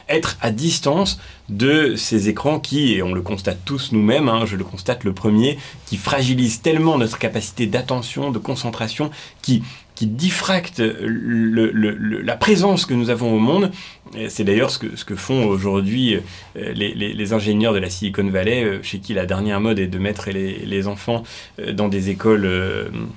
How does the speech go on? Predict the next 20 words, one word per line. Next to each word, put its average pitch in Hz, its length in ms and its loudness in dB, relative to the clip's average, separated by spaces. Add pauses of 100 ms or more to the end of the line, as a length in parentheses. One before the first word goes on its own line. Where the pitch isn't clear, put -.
(380)
justement, 101 720 2
euh, 101 160 -4
totalement 110 680 2
dénuées 123 580 2
de, 95 280 -4
de 110 80 0
numérique 110 500 6
et 104 60 2
de 95 80 0
digital. 95 600 0 (340)
Et, 101 240 -4
et 107 40 4
moi, 113 160 4
je 107 120 2
pense, 123 400 0
et 101 260 -4
je 95 160 -2
le 92 100 0
dis, 101 320 0
euh, 92 180 -4